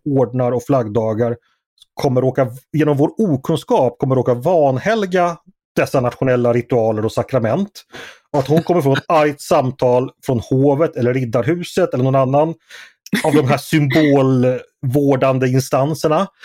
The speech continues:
Och, eh, ja, man kommer helt enkelt vara missnöjd med att den liberalkonservativa tidningens ledarredaktion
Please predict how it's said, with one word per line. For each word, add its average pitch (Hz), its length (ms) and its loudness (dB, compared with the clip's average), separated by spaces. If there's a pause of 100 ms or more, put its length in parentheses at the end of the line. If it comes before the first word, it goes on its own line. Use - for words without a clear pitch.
(220)
Och, 139 240 0 (240)
eh, 127 280 -8
ja, 120 280 0
man 139 120 2
kommer 139 180 0
helt 135 140 0
enkelt 131 180 -2
vara 135 100 2
missnöjd 139 360 0
med 131 100 0
att 120 80 -2
den 123 80 -2
liberalkonservativa 123 840 0
tidningens 120 500 -2
ledarredaktion 120 720 0